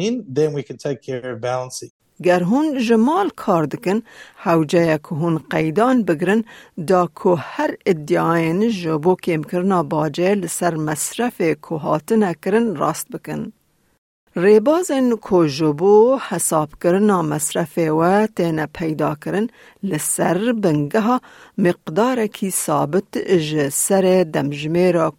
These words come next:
Speaker 2: که جمال کار دکن، یان لیچونین و ین راستین. برز تامسن جه ای تی او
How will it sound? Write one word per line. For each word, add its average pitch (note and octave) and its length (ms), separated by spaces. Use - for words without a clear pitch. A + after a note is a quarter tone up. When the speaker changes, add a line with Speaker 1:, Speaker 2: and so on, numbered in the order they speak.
Speaker 2:
که D3+ 200
جمال D#3+ 600
کار D#3+ 360
دکن، D#3+ 340
یان D#3+ 380
لیچونین D3+ 720
و E3 380
ین C#3+ 440
راستین. D3+ 720
برز D#3 440
تامسن F#3 760
جه D#3+ 460
ای E3 180
تی E3+ 260
او - 240